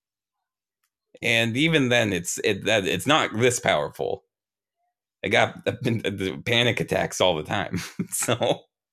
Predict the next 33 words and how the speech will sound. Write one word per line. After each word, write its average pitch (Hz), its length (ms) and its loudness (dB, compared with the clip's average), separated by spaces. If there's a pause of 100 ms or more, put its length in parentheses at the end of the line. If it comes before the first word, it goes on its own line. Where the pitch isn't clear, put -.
(480)
this 170 260 2
type 175 220 2
of 160 80 2
strength - 320 0
must 123 460 0
be 120 120 0
coming 110 380 0
from 95 180 -2
some 104 280 -2
sort 98 280 2
of 87 160 -2
wolf 95 400 -2
spirit. - 540 -2
It 85 100 -10
just - 260 -6 (280)
smells 95 760 0
that 76 320 -6
way. - 360 -10 (1300)
Uh, 85 480 2
Kelsey 123 260 0
says, 123 360 4 (500)
"Definitely 117 640 2
s-," - 240 -8 (120)
oh, 135 120 6
wait. 123 280 4 (460)
Ding 185 220 6
Ding 156 160 4
says, 120 260 4
"Definitely 131 680 2
smooch." - 640 -6
Um, 87 800 2
Ding 131 200 2
Ding, 143 300 2